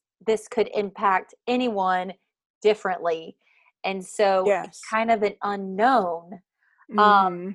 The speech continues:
Speaker 1: that's a little scary. I mean,
Speaker 2: It
Speaker 1: what,
Speaker 2: is.
Speaker 1: how is that, how is it received up there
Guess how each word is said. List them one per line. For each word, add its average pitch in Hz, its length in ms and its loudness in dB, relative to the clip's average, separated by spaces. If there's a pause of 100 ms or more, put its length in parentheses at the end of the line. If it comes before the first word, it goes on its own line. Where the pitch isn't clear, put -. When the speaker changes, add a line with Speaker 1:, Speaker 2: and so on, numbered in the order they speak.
(120)
Speaker 1:
that's 320 200 -4
a 494 40 2
little 494 320 4
scary. - 840 -4 (260)
I 226 60 4
mean, 262 180 4
Speaker 2:
It 277 80 6
Speaker 1:
what, 262 80 6
Speaker 2:
is. 277 460 2 (240)
Speaker 1:
how 285 160 4
is 320 160 -2
that, 285 340 4
how 269 220 4
is 269 100 -2
it 277 120 -4
received 226 440 -4
up 208 180 2
there 190 400 2